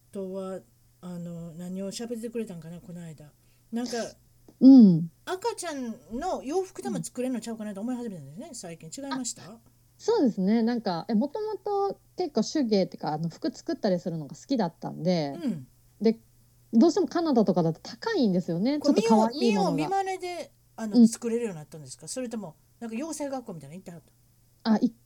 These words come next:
Speaker 2: きました。一年間、こう、カナダに来る、い-、前の一年間は、もう絶対遊ぶって決めて、
Speaker 1: うん。
Speaker 2: あの、仕事を辞めて一年間何もしなかった時期があったんですけど、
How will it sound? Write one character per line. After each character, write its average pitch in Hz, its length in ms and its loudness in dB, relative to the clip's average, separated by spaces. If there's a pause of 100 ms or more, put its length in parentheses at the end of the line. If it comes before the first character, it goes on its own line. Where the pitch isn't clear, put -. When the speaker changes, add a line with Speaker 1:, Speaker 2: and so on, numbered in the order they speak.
(140)
Speaker 2:
き 285 160 2
ま 285 120 2
し 226 40 -2
た。 - 60 2
一 247 240 2
年 415 220 -2
間、 185 280 -2
こ - 80 -2
う、 196 40 -2
カ 370 140 -6
ナ 427 140 -2
ダ 269 80 2
に 190 140 -2
来 247 120 4
る、 180 340 2 (340)
い-、 240 120 2 (160)
前 285 240 2
の 202 100 0
一 190 180 -2
年 285 200 -2
間 156 220 -4
は、 160 320 -4
も 226 100 2
う 208 40 8
絶 285 180 6
対 370 180 -6
遊 269 260 -2
ぶ 349 140 -2
っ - 20 -8
て - 160 -4
決 185 140 -4
め 180 140 -2
て、 190 400 0
Speaker 1:
う 190 40 -8
ん。 170 200 -10 (160)
Speaker 2:
あ 185 80 -4
の、 196 80 4
仕 311 140 2
事 370 220 2
を 359 60 4
辞 277 140 4
め 302 100 -2
て 320 80 0
一 262 160 -2
年 330 140 -6
間 190 120 -2
何 208 200 2
も 277 80 2
し - 160 -4
な 285 80 -4
か 240 80 -2
っ 180 80 -4
た 156 100 -6
時 165 140 -6
期 165 80 -4
が 147 100 -2
あ 160 40 -4
っ - 60 -10
た 151 120 -6
ん - 20 -8
で 135 80 -6
す - 100 -12
け 185 120 -2
ど、 202 320 2